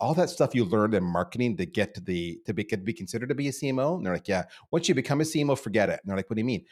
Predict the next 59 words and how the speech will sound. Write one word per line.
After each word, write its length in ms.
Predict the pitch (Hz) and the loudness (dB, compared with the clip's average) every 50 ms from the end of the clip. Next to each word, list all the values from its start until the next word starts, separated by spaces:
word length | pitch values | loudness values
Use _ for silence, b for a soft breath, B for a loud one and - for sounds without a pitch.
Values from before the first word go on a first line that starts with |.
| b b b | b b b
I 80 | b 117 | b -6
said, 180 | - - 143 104 | -2 -2 -2 -2
"Because 300 | 135 131 - 156 120 113 | -2 0 2 0 2 2
when 80 | 143 | 4
you're 120 | 139 135 131 | 4 4 4
a 40 | 120 | 4
C 200 | - - 214 214 | 4 4 4 6
M 120 | 170 160 | 8 8
O, 240 | 180 151 110 101 101 | 8 8 8 6 4
yes, 580 | 123 127 165 185 185 180 - - - - - - | 4 4 6 6 6 4 2 -4 -8 -10 -12 -10
you 80 | - 120 | -8 -2
need 100 | 120 120 | -2 2
to 60 | 104 104 | 2 2
understand 260 | 95 - 107 98 87 | 0 2 0 0 2
marketing. 520 | 87 90 90 - 90 78 78 82 85 90 _ _ _ _ _ _ _ _ | 2 2 0 0 -2 -6 -6 -6 -6 -8 _ _ _ _ _ _ _ _
Yes, 400 | - 110 143 143 143 143 - - | -2 4 4 4 4 4 0 -4
'cause 180 | - - 123 104 | -2 -2 -2 2
you're 140 | 110 147 147 | 2 4 4
the 80 | 120 | 4
one 120 | 110 110 - | 4 2 2
putting 180 | - 107 110 | 2 0 0
the 60 | 95 | -2
strategy 380 | - - 135 151 147 117 90 98 | 0 2 4 4 4 4 2 0
together, 400 | 87 85 87 82 76 82 80 - B B B B B B | -2 -2 -4 -4 -4 -6 -10 -10 B B B B B B
but 80 | - 117 | -2 0
you've 140 | 131 135 120 | 2 2 2
got 120 | - - | 2 2
a 40 | 101 | 2
team 720 | - - - - 180 202 208 202 180 156 127 113 110 107 | 0 -4 -4 -2 0 2 4 4 4 4 2 2 0 -2
doing, 420 | 98 - 117 110 107 104 104 104 104 | 0 0 0 2 2 2 2 0 0
you 100 | 101 101 | 0 0
know, 100 | 98 101 | 0 0
they're, 200 | 85 107 110 - 110 | 2 2 2 2 2
they're 260 | 92 110 107 110 107 | 2 4 4 4 4
in 80 | 98 | 4
the 80 | 90 90 | 2 0
trenches." 720 | - - - 131 135 135 - - 80 76 78 80 - - _ _ _ _ _ _ _ _ - - | -2 -2 -2 -2 -2 -2 -2 -4 -4 -4 -4 -8 -10 -14 _ _ _ _ _ _ _ _ -2 0
What 120 | 107 107 | 0 0
you 180 | 107 139 185 190 | 2 4 6 6
have 160 | 175 165 170 | 6 6 4
to 80 | 139 | 4
become 400 | 120 120 117 - 117 107 104 104 | 2 2 2 2 0 0 2 2
is 160 | 101 92 - - | 0 -2 0 -2
you 60 | 117 | -2
have 80 | 107 | -2
to 40 | 110 | -2
become 140 | - - 95 | -6 -6 -6
the 120 | 90 90 | -6 -6
agent, 440 | - 85 87 85 - 120 123 123 - - - | -6 -8 -8 -6 -6 -6 -6 -6 -10 -10 -4
uh, 240 | 101 98 92 92 - - | -2 0 0 0 -2 -4
of 100 | 92 - | -8 -10
change. 400 | - - - 92 87 95 104 - | -10 -12 -10 -8 -6 -6 -6 -8
You 60 | - | -10
have 20 | - | -14
to 80 | - | -12
be 180 | 82 95 92 90 | -8 -6 -6 -6
the 160 | 87 90 87 | -4 -4 -6
culture 460 | - _ - - 107 104 - - 120 | -8 _ -6 -4 -4 -4 -2 -2 -2
ambassador, 640 | 110 104 95 90 87 87 87 - - 104 104 107 | -2 0 2 2 2 0 0 -2 -4 -4 -4 -4